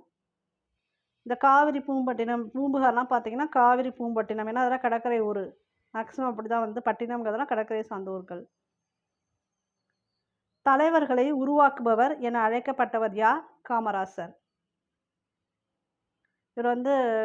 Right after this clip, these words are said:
கல்வி கண் திறந்தவர் அப்படிலாமும் சொல்லுவாங்க காமராசரை. அப்புறம் சீருடை திட்டம் கொண்டு வந்தது,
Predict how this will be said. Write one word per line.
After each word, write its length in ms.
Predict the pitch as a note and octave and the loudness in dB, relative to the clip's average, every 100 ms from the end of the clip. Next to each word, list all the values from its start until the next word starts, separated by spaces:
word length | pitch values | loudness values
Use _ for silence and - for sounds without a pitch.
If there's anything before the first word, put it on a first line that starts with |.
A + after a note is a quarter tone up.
| G#3+ G#3+ | -2 -2
கல்வி 340 | A3+ A3+ A#3+ | -2 -2 -2
கண் 240 | B3 A#3 A3+ | -2 -2 -2
திறந்தவர் 520 | A#3 A3 A3+ A3 A3 | -4 -2 0 0 0
அப்படிலாமும் 460 | G#3 A3+ A3+ A#3 A#3 | -2 -2 -2 -2 -2
சொல்லுவாங்க 380 | A#3 A3 G#3+ G#3 | -2 0 -2 -2
காமராசரை. 580 | G#3 G#3+ G#3 G3+ G#3 A3 D4+ - _ _ _ _ _ | -2 0 -2 -2 -4 -2 -2 -4 _ _ _ _ _
அப்புறம் 240 | - A3 G#3+ | -6 -2 -2
சீருடை 360 | C4+ C#4 C#4 B3+ | -2 -2 0 0
திட்டம் 300 | B3 A#3 A3+ | 0 -4 -4
கொண்டு 240 | A3+ A3 | -4 -4
வந்தது, 500 | A3+ A3 G#3 A3 A3+ | -4 -4 -4 -4 -4